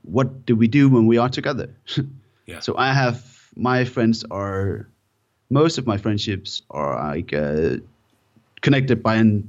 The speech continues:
Speaker 1: like, a joint interest in board games.
Speaker 2: Yeah.
Speaker 1: Which means when we're together, we could just spend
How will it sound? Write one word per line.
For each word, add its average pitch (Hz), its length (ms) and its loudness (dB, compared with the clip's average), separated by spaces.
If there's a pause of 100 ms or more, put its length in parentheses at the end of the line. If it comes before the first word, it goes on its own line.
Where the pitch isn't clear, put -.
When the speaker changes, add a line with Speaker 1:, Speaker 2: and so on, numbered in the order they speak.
Speaker 1:
like, 95 300 -4
a 95 140 0
joint 123 380 2
interest 107 460 -2
in 101 160 -4
board 107 280 2
games. - 420 -10 (240)
Speaker 2:
Yeah. - 140 -18 (1080)
Speaker 1:
Which 139 260 2
means 180 360 6
when 139 160 4
we're 139 140 4
together, 135 340 2
we 131 160 0
could 160 320 0
just - 360 -6
spend 127 360 -2